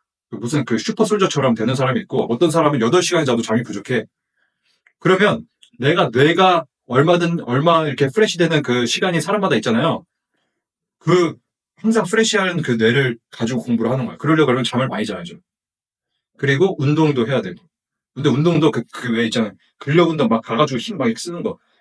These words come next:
그런 거 말고 가볍게 하고, 그다음에 이제 조금 산책, 푸시업 같은 거 너무 좋습니다. 그런 거 하시면 좋을 것 같아요. 그래야지 이게 흡수력이 빨라지고. 그리고 제가 생각할 때는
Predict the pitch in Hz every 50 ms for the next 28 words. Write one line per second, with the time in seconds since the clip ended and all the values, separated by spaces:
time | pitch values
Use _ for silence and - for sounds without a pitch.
0 | _ _ - 147 156 - - - - 233 - 113 113 143 - - 127 139 147 147
1 | 160 185 208 208 - _ _ _ _ _ _ - 110 110 107 107 131 127 110 98
2 | 107 101 - 127 113 110 101 98 - 202 208 190 185 - 131 - - _ _ _
3 | _ _ _ _ _ _ _ _ _ _ _ _ _ _ _ _ _ _ _ _
4 | _ _ - 226 226 233 - 190 - - 147 117 104 98 98 - - - - 101
5 | 90 85 - _ _ _ _ _ _ - 135 151 156 143 139 127 139 156 151 151
6 | 127 104 113 120 117 107 90 87 - 92 - - 135 143 131 120 117 117 117 -
7 | _ _ _ _ _ - 113 117 - - _ _ _ - 185 190 - 220 165 151
8 | - - - 143 156 147 120 107 87 - - 127 123 117 117 117 - _ _ _
9 | _ _ _ _ _ _ _ _ _ _ _ _ _ _ _ _ _ _ _ _
10 | _ - 107 110 113 113 113 113 117 117 - 90 104 107 87